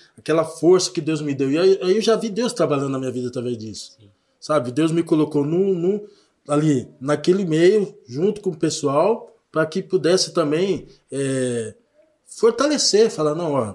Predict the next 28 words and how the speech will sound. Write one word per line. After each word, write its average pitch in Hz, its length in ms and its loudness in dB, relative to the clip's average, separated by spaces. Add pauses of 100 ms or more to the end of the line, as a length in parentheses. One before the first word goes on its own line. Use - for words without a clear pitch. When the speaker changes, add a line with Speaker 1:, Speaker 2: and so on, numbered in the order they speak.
(180)
Speaker 1:
tamo 170 180 -6
na 185 120 -2
simplicidade, 151 880 -4
estamos 147 240 -8
na 151 80 -4
simplicidade, 139 680 -6
mas 160 260 -4
Deus 143 260 0
é 170 60 -2
conosco." 151 500 -6 (480)
Isso 165 400 2
foi 175 220 0
legal 160 400 4
dentro, 135 240 -4
assim, 127 260 -4
da, 120 320 -2
das 120 160 -10
minhas 127 480 -8
amizades, 123 800 -6 (460)
que 170 120 -8
sempre 165 720 0 (720)
eu 151 120 0
vi 156 140 -4
Deus 170 300 4
trabalhando 151 500 2
comigo, 160 300 0
né, 170 120 -2
sem-, 165 300 -2